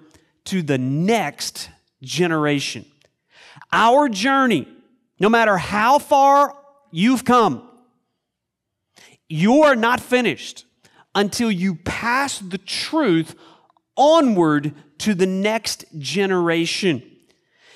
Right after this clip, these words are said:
Now, in the book of Joshua, onward is measured in very tangible ways. It is measured by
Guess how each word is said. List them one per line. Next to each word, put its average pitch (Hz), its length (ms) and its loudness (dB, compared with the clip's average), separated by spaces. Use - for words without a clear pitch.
Now, 208 260 -2
in 269 160 0
the 269 60 2
book 320 200 0
of 214 140 -2
Joshua, 160 920 0
onward 220 880 4
is 214 240 2
measured 185 960 0
in 202 180 0
very 233 400 0
tangible 180 680 -2
ways. 135 480 -2
It 226 140 -2
is 190 180 0
measured 202 520 -2
by 170 440 0